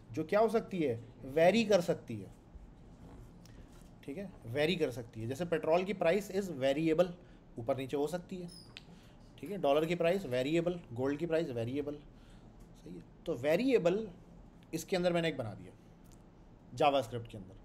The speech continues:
अच्छा, अब आप सोच रहे होंगे कि JavaScript के program के अंदर variable का क्या काम? तो जी variable का ही सारा काम है,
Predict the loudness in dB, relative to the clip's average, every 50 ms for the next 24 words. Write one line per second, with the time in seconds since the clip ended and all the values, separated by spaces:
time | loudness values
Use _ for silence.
0 | -20 -20 -20 -20 -20 -20 -20 -20 -20 -20 -20 -20 -20 -20 -20 -20 -20 -8 -8 -4
1 | -2 0 0 0 0 -2 2 2 2 4 4 0 0 0 0 0 0 2 4 4
2 | 4 4 4 0 2 0 -2 0 0 -2 0 0 0 2 2 2 2 2 0 0
3 | 0 0 2 2 2 2 2 2 2 2 2 2 2 2 2 2 2 2 0 -2
4 | -2 -4 -10 -16 -20 -20 -20 -20 -20 -20 -20 -20 -20 -20 -20 -20 -20 -20 -20 -20
5 | -6 -4 -2 -2 2 4 4 4 4 4 2 2 2 2 0 0 0 0 0 0
6 | 0 -2 -4 -10 -12 -14 -16